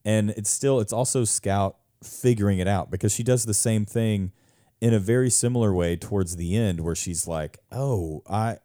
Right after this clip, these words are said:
I don't understand why people are behaving this way, like, why this is happening. It doesn't make any sense to me." And that's exactly what she's doing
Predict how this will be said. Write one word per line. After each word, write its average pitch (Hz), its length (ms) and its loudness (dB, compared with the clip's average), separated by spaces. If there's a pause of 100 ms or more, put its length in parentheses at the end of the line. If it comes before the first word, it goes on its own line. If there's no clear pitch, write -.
(160)
I 110 140 0
don't 120 240 0
understand 110 800 -2 (1000)
why 110 640 0 (300)
people 127 320 0
are 113 80 6
behaving 104 520 2
this 80 240 -4
way, 71 360 -6
like, 92 180 -2
why 110 460 0
this 110 280 0
is 104 140 -2
happening. 98 480 -4
It 80 100 -8
doesn't 104 280 -2
make 98 200 -2
any 92 180 -2
sense 117 400 -4
to - 80 -8
me." 80 180 -4
And 78 140 -8
that's 87 180 -6
exactly 101 460 -2
what 92 140 -2
she's 87 180 -6
doing 87 380 -2